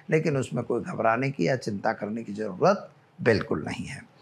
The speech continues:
संबंध आपके माता पिता के साथ अच्छा रहेगा। स्वास्थ्य संबंधी थोड़ी सी परेशानी रहेगी, यानी पैसों का खर्च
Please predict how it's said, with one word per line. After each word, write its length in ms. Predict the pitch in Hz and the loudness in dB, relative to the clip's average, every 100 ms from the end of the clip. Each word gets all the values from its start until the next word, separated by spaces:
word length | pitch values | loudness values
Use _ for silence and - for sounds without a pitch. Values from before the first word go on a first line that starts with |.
| - - - | -20 -10 2
संबंध 460 | 170 175 202 202 | 6 10 10 10
आपके 280 | 180 175 170 | 8 8 6
माता 280 | 147 139 135 | 6 6 6
पिता 260 | 147 139 135 | 6 4 6
के 140 | 165 | 6
साथ 280 | - 147 147 | 6 6 4
अच्छा 300 | 139 - 156 | -2 4 4
रहेगा। 400 | 156 156 185 202 - - - | 6 6 4 2 0 -12 -6
स्वास्थ्य 520 | - 180 190 - 156 | 2 6 6 4 0
संबंधी 420 | 139 131 120 127 170 | 0 2 2 0 0
थोड़ी 260 | 123 110 | -2 -2
सी 120 | 107 101 | -2 -6
परेशानी 640 | - 107 101 101 110 214 - - | -2 -2 -2 -2 0 -2 -4 -14
रहेगी, 580 | 95 104 113 92 - - _ _ _ | -6 -2 0 -2 -6 -20 _ _ _
यानी 260 | 123 127 131 | 0 2 2
पैसों 380 | - 127 120 - | 2 2 4 2
का 140 | 127 110 | 2 0
खर्च 380 | - 135 165 | 0 -2 -2